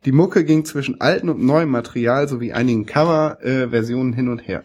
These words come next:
Nach fast zwei Stunden Spielzeit war der Spaß dann auch zu Ende und wir verkrümeln uns zur Aftershow-Orgie in den Gun Club,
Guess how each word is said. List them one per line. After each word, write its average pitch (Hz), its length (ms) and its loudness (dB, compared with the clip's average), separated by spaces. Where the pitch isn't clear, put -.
Nach 117 120 -6
fast - 240 -8
zwei - 200 -2
Stunden 156 300 0
Spielzeit 156 540 -2
war 117 140 2
der 113 100 0
Spaß 127 380 -2
dann - 140 -8
auch 101 120 -8
zu - 160 -14
Ende 175 300 2
und 131 180 -2
wir 120 80 -6
verkrümeln 151 500 0
uns 131 160 -2
zur - 140 -10
Aftershow-Orgie 120 920 -2
in 110 160 -2
den 104 120 -2
Gun 139 220 0
Club, - 340 -2